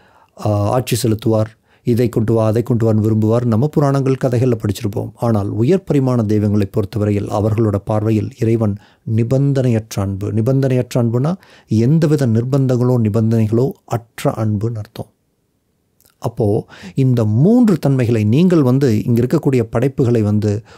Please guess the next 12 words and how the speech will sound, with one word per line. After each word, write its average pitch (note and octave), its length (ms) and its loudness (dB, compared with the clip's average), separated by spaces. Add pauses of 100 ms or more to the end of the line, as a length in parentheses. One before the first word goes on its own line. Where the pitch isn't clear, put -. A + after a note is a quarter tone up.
(100)
ஒரு C#3 200 2
நிபந்தனையற்ற G3 600 2
அன்புடன் C#3 360 0
ஏற்றுக்கொள்கிறீர்கள். G#2+ 840 -2
அதற்காக B2+ 500 0
வந்து C#3 400 2 (1000)
தீயவர்களையும் G#3 680 2 (120)
நீங்கள் C3 300 2 (320)
ஏற்றுக்கொள்ளுங்கள் D#3+ 680 0
நான் A2+ 180 0
சொல்ல A#2+ 140 2
வரல. G#2+ 360 -2